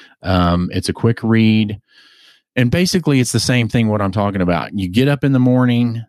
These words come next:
the three things that you're dreading the most, get 'em done. And once you get 'em done and mark 'em off as an accomplishment, you feel so much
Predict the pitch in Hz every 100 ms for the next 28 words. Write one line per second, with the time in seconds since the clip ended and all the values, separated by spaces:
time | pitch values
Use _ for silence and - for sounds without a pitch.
0 | _ - 101 95 - 135 131 135 127 117
1 | 90 98 98 90 113 120 113 107 110 117
2 | 131 131 - - _ _ _ _ 117 123
3 | 123 120 120 120 120 120 - _ _ _
4 | 107 104 113 - 131 123 151 139 127 131
5 | 131 95 107 104 98 110 123 110 113 120
6 | 113 101 101 117 113 123 123 85 101 107
7 | 95 - 127 113